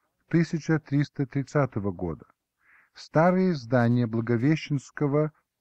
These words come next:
тысяча триста тридцатых годов и Архангельского тысяча триста тридцать третьего года. В тысяча триста восьмидесятом году выстроен первый храм всех святых на Кулишках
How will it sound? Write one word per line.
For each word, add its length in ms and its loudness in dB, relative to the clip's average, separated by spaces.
тысяча 440 -2
триста 560 -2
тридцатых 720 -2
годов 540 -2
и 100 2
Архангельского 920 0
тысяча 360 0
триста 480 -2
тридцать 460 -4
третьего 420 -2
года. 300 -12
В 140 -20
тысяча 500 0
триста 400 -2
восьмидесятом 800 -2
году 460 -2
выстроен 720 0
первый 460 2
храм 360 0
всех 320 -4
святых 680 -2
на 220 0
Кулишках 840 -4